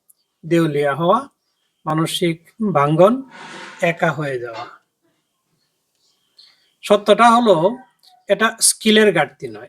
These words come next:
এটা মানসিকতার অভাব। কারণ মানসিকতা ঠিক না থাকলে পৃথিবীর সব সম্পদও কারোর জন্য যথেষ্ট হয় না। তাই এটা শুধু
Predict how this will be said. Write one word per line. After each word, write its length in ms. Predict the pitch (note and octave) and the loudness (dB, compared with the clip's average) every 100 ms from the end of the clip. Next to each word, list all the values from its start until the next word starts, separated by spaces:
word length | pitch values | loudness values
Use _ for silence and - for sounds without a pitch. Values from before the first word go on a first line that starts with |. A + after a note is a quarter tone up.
| - | -8
এটা 300 | F3+ G3+ G#3 | 0 0 0
মানসিকতার 880 | F#3+ G3 F#3+ F#3 G3 G3+ G3+ G#3 A3 B3+ _ | -4 0 0 0 0 0 0 0 0 -2 _
অভাব। 320 | - - G#3+ G#3 _ _ _ _ _ _ _ _ _ _ _ _ _ _ | -6 -4 -6 -10 _ _ _ _ _ _ _ _ _ _ _ _ _ _
কারণ 300 | F#3+ G3+ G3 G3+ | 2 4 2 -2
মানসিকতা 540 | G3+ G3 A3+ A3+ A#3 | -4 -4 -6 -6 -6
ঠিক 320 | - A3 - | -6 -8 -4
না 120 | G3 | -2
থাকলে 460 | F#3+ F3+ F3+ D#3+ G3 | 0 -2 -2 -2 -2
পৃথিবীর 520 | G3 F3 - G3 G#3+ | -2 -6 -4 -2 -2
সব 400 | - - G3+ G3+ | -2 4 4 4
সম্পদও 560 | - G3+ F3+ F3+ G3 B3 | -2 -4 -2 -2 -4 -6
কারোর 300 | - D#3 E3 | -4 -4 -4
জন্য 280 | F3 G3 E3 | -4 -4 -4
যথেষ্ট 420 | C#3 D3+ - D#3+ | -6 -8 -10 -10
হয় 220 | C3+ A#2+ | -12 -14
না। 220 | A2 - _ _ _ _ _ _ _ _ _ _ _ B3+ B3 _ _ _ _ _ _ _ _ _ _ _ - | -16 -20 _ _ _ _ _ _ _ _ _ _ _ _ _ _ _ _ _ _ _ _ _ _ _ _ 0
তাই 180 | G3+ G3+ | 2 2
এটা 160 | G3+ A3 | -2 -4
শুধু 360 | A#3+ A3 A#3 | -4 -4 -4